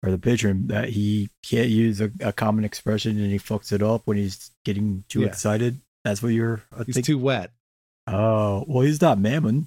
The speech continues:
Speaker 1: He doesn't get wet.
Speaker 2: That's true.
Speaker 1: He gets hard.
Speaker 2: I mean, he was excited to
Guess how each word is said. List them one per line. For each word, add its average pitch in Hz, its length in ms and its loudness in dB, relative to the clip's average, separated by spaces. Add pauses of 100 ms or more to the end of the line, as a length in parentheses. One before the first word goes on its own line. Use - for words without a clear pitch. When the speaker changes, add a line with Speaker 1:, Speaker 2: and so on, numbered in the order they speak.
(340)
Speaker 1:
He 139 60 -2
doesn't 151 200 0
get 107 120 2
wet. 101 320 0
Speaker 2:
That's - 220 -4
true. 117 320 -2 (960)
Speaker 1:
He 135 80 -4
gets 135 240 0
hard. 120 540 0
Speaker 2:
I 147 40 2
mean, 156 160 4
he 165 100 4
was 190 220 4
excited 170 460 4
to 135 100 2